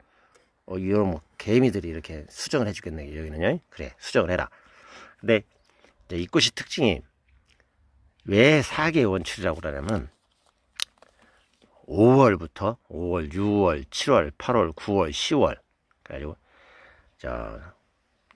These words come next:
피고 지고, 피고 지고 계속 피죠. 그래, 여름에, 한참 여름에 이제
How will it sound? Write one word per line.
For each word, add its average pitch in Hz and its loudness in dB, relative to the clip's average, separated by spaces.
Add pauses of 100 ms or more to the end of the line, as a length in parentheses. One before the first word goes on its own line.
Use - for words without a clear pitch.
(300)
피고 139 6
지고, 98 0
피고 127 0
지고 87 -4
계속 175 4 (260)
피죠. 92 -2 (520)
그래, 71 -10
여름에, 113 6
한참 156 -2
여름에 104 4
이제 71 -4